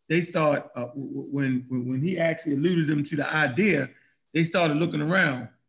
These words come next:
When they looked around, they found out that in Constantinople, they was kinda doing it a little bit. China was doing it, and then India was doing it. So then, then he could trust Onesimus more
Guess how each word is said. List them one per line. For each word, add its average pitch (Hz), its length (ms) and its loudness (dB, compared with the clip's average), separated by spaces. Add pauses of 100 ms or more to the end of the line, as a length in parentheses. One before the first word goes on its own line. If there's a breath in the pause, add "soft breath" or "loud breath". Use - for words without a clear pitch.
(100)
When 131 100 -4
they 143 80 0
looked 185 160 -2
around, 170 260 0
they 151 80 0
found 151 340 0
out 147 320 0 (400)
that 143 240 0
in 123 80 -2
Constantinople, 165 880 0
they 165 120 2
was 165 120 0
kinda 165 320 0
doing 160 320 2
it 156 40 0
a 156 40 -2
little 160 200 0
bit. 160 280 0 (320 soft breath)
China 170 380 2
was 165 180 0
doing 165 300 2
it, 160 160 0 (420)
and 139 100 -2
then 139 220 -2
India 196 260 6
was 139 220 0
doing 127 220 -2
it. - 140 -10 (400)
So 165 220 2
then, 202 440 4
then 208 180 4
he 208 100 4
could 165 180 0
trust - 680 -2
Onesimus 165 600 0
more 165 600 2